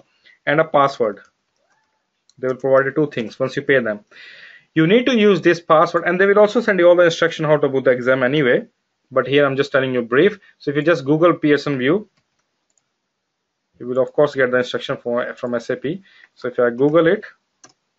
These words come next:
Pearson vue, that's a website here. Open that. They basically,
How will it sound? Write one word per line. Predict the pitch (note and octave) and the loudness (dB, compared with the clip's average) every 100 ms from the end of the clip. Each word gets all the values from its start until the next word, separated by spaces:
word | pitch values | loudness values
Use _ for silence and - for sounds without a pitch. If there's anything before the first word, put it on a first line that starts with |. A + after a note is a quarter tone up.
| _ _ _ _ _ _ _ _ _ _ _ _ _ _ | _ _ _ _ _ _ _ _ _ _ _ _ _ _
Pearson | - C3 C#3+ C3 | -6 -4 -2 0
vue, | D#3+ A#3 - _ _ | 0 0 -6 _ _
that's | B2 C3+ D3 D3+ | -2 0 2 2
a | |
website | C3 C3 - D3+ | 2 2 2 0
here. | D#3 G3 | 0 -2
Open | A3 D#3+ D#3+ D3+ | -2 -2 0 0
that. | F#3+ A#3+ _ _ _ _ _ _ _ _ _ _ _ - | 0 -2 _ _ _ _ _ _ _ _ _ _ _ -2
They | D#3 | 2
basically, | E3 E3 - F3+ E3 D#3 | 2 0 -2 0 2 2